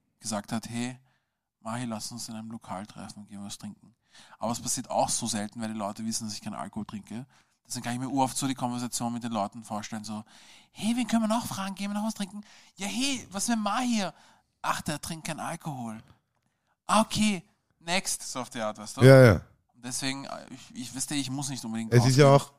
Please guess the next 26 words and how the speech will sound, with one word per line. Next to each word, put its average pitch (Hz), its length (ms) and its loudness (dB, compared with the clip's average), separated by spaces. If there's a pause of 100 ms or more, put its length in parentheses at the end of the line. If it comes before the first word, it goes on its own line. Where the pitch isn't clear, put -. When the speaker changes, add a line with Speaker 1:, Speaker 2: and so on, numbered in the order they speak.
(140)
Speaker 2:
in 123 140 2
Österreich 120 420 6
so, 123 220 10
wenn 127 100 10
du 123 80 6
sagst, 117 240 2
du 113 60 -2
trinkst 120 260 2
keinen 120 140 0
Alkohol, 107 320 0
sagen, 110 200 4
"Warum? 117 560 8 (360)
Was 98 200 4
ist - 160 12
los 98 300 12
mit 92 100 0
deiner 101 120 8
Gesundheit? 107 720 10 (300)
Warst - 260 4
du 104 40 12
mal 104 140 8
Alkoholiker?" 95 1000 4 (440)
Also 113 120 10
es 104 100 6
gibt - 260 2
nicht, 131 240 2